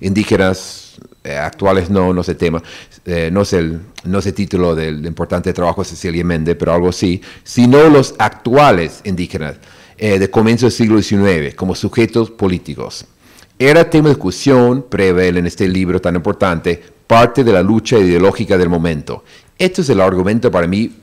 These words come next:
principal del libro, hay otros, y convence, mu-, convence y es bien importante, porque de diferentes perspectivas, insisto, Flores Galindo con el miedo, em, otros que, este,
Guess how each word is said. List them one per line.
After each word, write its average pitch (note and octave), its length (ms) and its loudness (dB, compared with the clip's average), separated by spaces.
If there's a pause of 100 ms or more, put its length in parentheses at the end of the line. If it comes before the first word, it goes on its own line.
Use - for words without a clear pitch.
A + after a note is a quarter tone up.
(120)
principal G#2+ 560 0
del G2 120 0
libro, D2+ 280 -4
hay E2+ 100 0
otros, G#2+ 500 0
y G2+ 100 -10
convence, C3 1080 0 (380)
mu-, B2+ 320 2
convence D3+ 760 2
y G2+ 120 -4
es F#2+ 100 -2
bien A#2+ 200 2
importante, F#2 640 -2
porque F2 400 -6
de E2+ 220 -8 (100)
diferentes G#2+ 500 -2
perspectivas, G2+ 720 -4
insisto, E2 640 -6 (520)
Flores G2+ 320 0
Galindo G2 340 0
con G2+ 140 -2
el F2+ 80 -2
miedo, F2+ 560 -2 (280)
em, D#2+ 960 -8 (960)
otros A#2 460 2
que, F2+ 800 -6
este, F2 640 -8